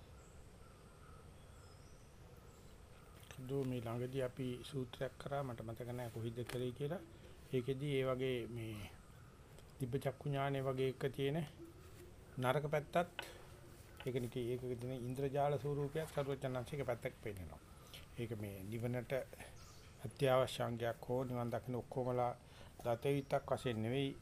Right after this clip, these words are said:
පෙන්වන්නේ. නමුත් ශ්‍රවණ ඵලයක් විදියට මේ කරගෙන යන භාවනාවේ හම්බෙන අතුරු ඵලයක් විදියට. එහෙම නැත්නම් අපේ ස-, සද්දේට තියෙන සංවේදී භාවය, ම්, පුදුමාපාර විදියට වැඩි කරනවා.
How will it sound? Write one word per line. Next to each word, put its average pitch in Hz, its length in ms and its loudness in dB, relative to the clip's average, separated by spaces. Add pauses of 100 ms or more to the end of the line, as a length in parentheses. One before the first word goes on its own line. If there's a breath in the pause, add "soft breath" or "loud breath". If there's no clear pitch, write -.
පෙන්වන්නේ. 131 680 2 (360)
නමුත් 139 220 0
ශ්‍රවණ 147 340 4
ඵලයක් 110 340 6
විදියට 98 320 -6
මේ 117 160 -2
කරගෙන 117 300 -2
යන 117 120 0
භාවනාවේ 117 560 2
හම්බෙන 117 360 0 (520 loud breath)
අතුරු 151 300 2
ඵලයක් 123 340 2
විදියට. 120 280 -4
එහෙම 127 160 2
නැත්නම් 120 340 0
අපේ 135 220 2
ස-, 113 300 -2
සද්දේට 123 520 0
තියෙන 139 240 0
සංවේදී 127 540 0
භාවය, 135 440 4 (840 loud breath)
ම්, 120 680 -2 (420)
පුදුමාපාර 160 840 4
විදියට 156 320 2
වැඩි 127 200 2
කරනවා. 147 440 4